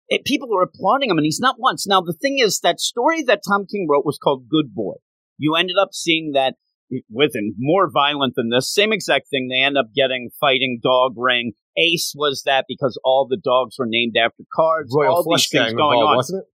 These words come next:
Speaker 1: Yeah, I think it was, but even the Joker, this kind of makes it the Joker and all this stuff going on. With that, though, you end up having, right before we get to it, Batman says, "Good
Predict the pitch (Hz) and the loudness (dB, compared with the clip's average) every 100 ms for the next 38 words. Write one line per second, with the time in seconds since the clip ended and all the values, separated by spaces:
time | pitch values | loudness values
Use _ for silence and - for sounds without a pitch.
0 | - 175 175 156 - 180 170 131 139 127 | -6 0 2 2 2 0 2 2 0 0
1 | 139 135 139 127 143 156 143 190 - 190 | 2 2 2 -2 0 0 2 0 0 -2
2 | 170 156 156 - 131 131 - 147 143 - | 0 0 -2 -4 -8 -8 0 0 0 0
3 | 135 135 135 131 127 - 143 - 131 127 | 0 2 2 2 -2 0 -2 -2 -4 -2
4 | 180 220 160 185 226 185 139 - 131 120 | 0 0 0 -2 0 0 -2 0 2 2
5 | 110 120 - 147 175 190 185 175 - 160 | 2 -2 -4 0 2 2 2 0 -2 0
6 | 180 165 147 127 165 - 294 - 285 269 | 0 2 -2 0 0 0 -8 -2 0 0
7 | 247 165 247 277 - 165 139 - 190 196 | -4 -2 0 0 0 2 2 2 2 2
8 | 175 - 151 - - 381 | 0 2 0 0 -2 -2